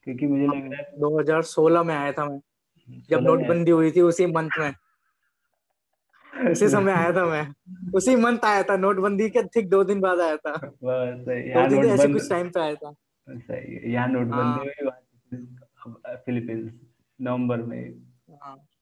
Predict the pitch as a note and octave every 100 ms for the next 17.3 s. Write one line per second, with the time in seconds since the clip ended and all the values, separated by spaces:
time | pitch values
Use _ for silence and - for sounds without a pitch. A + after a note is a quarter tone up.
0 | _ _ B2 B2 _ _ _ - - _
1 | _ - D3+ G#3 G#3+ G3+ E3 F3 G3 F#3
2 | F#3+ A#3 A#3 F#3 G3+ D#3+ E3 E3+ F#3 F#3
3 | F3+ F3+ - A#2 A2+ C#3 C3+ C#3 D#3 D#3+
4 | E3 E3 D3+ B2 D3 D3 D#3 E3+ D#3+ D#3+
5 | - - D3+ D3+ C3+ A#2+ A#2+ C3 C4+ C4
6 | C#4 C#3 C3+ B2+ - B2+ A#2+ A#2 A#2+ B2
7 | A#2+ B2 C3 C3+ C3+ C3+ C3 - A#2 A#2+
8 | A#2 B2 B2 C3+ C3 D3 D3 C#3+ B2 A#2
9 | - - D#3+ - F3 F#3 G#3 - - D#3+
10 | B2+ B2+ B2+ B2 A#2 - A2+ D3 F3+ C3+
11 | - _ _ _ _ _ _ _ - A#2
12 | C3 B2+ C#3 B2+ C3+ B2 A#2 A#2 A#2 -
13 | - B2 C3+ C#3 C3+ C3+ G3 A3+ F#3 E3
14 | F3+ F#3 G#3 A#3 A3 F3 E3+ G3 G3+ F#3
15 | E3+ E3+ A#3 C4 - _ - B2+ D3+ F3
16 | F#3 A#3+ F3 E3+ G3 F#3+ E3 G3 A3+ A3+
17 | A#3+ A#3